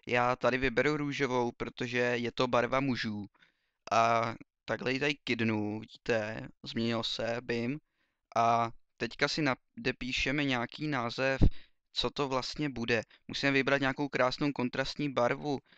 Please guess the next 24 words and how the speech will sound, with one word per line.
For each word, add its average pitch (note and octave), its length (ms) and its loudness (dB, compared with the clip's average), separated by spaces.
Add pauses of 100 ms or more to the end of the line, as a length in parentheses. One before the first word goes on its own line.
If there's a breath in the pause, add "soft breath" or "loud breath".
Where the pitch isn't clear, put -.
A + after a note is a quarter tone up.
(120)
Tady A#2+ 180 -2
si C#3+ 180 0
můžeme C#3 260 2
dokonce B2 420 -2
i - 100 -6
ty C3 120 -4
barvy B2+ 320 0
míchat, B2 580 -4
vidíte, A2+ 300 -6
jak A#2 140 -4
je G2+ 60 -8
to D3 100 -6
prof-, - 340 -4 (180)
propracované. A#2+ 960 -4 (500 loud breath)
Takže C3 260 -6
něco C3+ 320 0
jako C3 320 -2
vyblitě B2+ 500 -4
zelená, D3+ 680 -2
bude A#2+ 320 -4
to, C#3 320 -6 (440 loud breath)
jo, B2 400 4 (100)
tady B2 400 0 (100)
a, A2+ 280 0